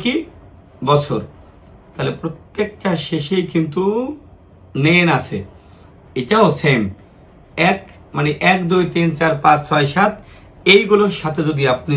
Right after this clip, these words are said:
নেন লাগিয়ে দেন, তাহলে বছর হয়ে যায়। এক বছর ইচি নেন, দুই বছর নি নেন, তিন বছর সান নেন, চার বছর অ্যালার্ট, সাবধান। চার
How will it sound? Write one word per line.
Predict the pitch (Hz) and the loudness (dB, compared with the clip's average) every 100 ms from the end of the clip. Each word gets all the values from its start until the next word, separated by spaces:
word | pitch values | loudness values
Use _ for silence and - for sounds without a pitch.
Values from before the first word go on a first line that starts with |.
| 131 | 2
নেন | 143 185 202 - - | 2 2 0 -6 -2
লাগিয়ে | 127 131 131 | 0 2 2
দেন, | 156 214 254 - - - | 2 0 -2 -10 -20 -6
তাহলে | 143 147 131 | 0 0 0
বছর | 143 151 123 | -2 0 0
হয়ে | 120 107 | 0 -2
যায়। | 104 98 - - - - - 156 170 | -2 -4 -8 -20 -20 -20 -6 2 2
এক | 170 151 | 2 0
বছর | 151 147 135 110 98 - - - - 165 | -2 -2 -2 -2 -6 -16 -20 -20 -6 -2
ইচি | 165 165 143 | 0 2 2
নেন, | 120 101 101 - - - - - 127 | 2 0 -6 -14 -18 -18 -14 -8 2
দুই | 175 202 180 | 6 6 6
বছর | 170 - 147 117 98 - - - 123 | 2 2 0 -2 -4 -12 -14 -10 -2
নি | 135 156 160 | 2 4 4
নেন, | 147 127 104 95 - - - | 4 2 -2 -6 -16 -16 2
তিন | 185 220 208 | 4 4 4
বছর | 185 - 165 135 - - - - - | 2 2 0 0 -2 -12 -18 -14 0
সান | 151 160 156 | 2 4 4
নেন, | 147 131 101 - - - - | 2 0 -2 -8 -16 -14 -2
চার | 208 226 226 226 196 | 2 4 4 2 0
বছর | 202 151 180 160 - | 0 0 -2 -4 0
অ্যালার্ট, | 139 135 127 117 110 95 - - - | 4 6 6 4 0 -6 -14 -20 -8
সাবধান। | 127 123 120 117 110 101 98 - - - - - - - - | -4 0 2 2 2 -2 -6 -14 -20 -20 -20 -20 -20 -10 2
চার | 135 | 4